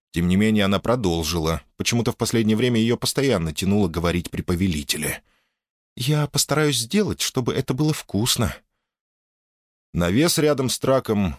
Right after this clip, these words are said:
уже несколько дней как превратился в большую беседку, в которой приятно сидеть и даже полежать на плетёных гамаках.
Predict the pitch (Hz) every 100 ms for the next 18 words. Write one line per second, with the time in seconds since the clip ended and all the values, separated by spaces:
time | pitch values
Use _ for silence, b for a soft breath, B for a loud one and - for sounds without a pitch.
0 | - 92 117 135 131 113 104 101 117 117
1 | 85 - 87 85 87 107 95 87 73 87
2 | - 98 101 120 - 78 76 - 85 120
3 | - _ - - 85 78 92 87 85 -
4 | 85 87 151 - b - 165 160 127 101
5 | 87 76 95 - 85 80 87 - 80 69
6 | 73 80 90 - 82 - - -